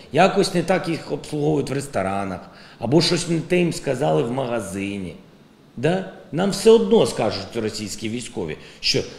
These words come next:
це питання вирішується в суді, або ви-, вирішується в діалозі, вирішується цивілізованому, як в будь-якому суспільстві. А нам здається, що це так, скажуть вони.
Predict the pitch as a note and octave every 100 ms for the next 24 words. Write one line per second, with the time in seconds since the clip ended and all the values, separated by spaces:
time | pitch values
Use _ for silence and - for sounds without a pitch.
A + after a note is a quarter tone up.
0 | - - D#3+ A#2+ - G#2+ G2+ F#2 D#2+ -
1 | - G#2 G2+ G2 - - F#2 - - F#2+
2 | E2 C3 D3 B2+ G#2+ - B2 B2+ F3 B2
3 | G2+ A2+ A2+ A2 C#3 - G2 - G2 F#2
4 | G#2 B2+ G#2 B2 C#3 A#2+ F#2 - - -
5 | - G2+ G#2 D3 D3 D#3 C#3 C3+ D3 B2+
6 | - - - D3 C#3+ D3 B2 E3 A#2+ G2
7 | E2+ C2 - - G#2 - G2 G2+ D#3+ C3+
8 | C3 C#3+ C3+ - D#3 - F2 - - -
9 | - F#3+ A3+ A#3+ G#3 D#3+ D#3 C#3 F#3+ F#3
10 | D3+ - E3+ - E3+ C#3+ G#2+ - F#2+ E2
11 | E2+ F2+ E2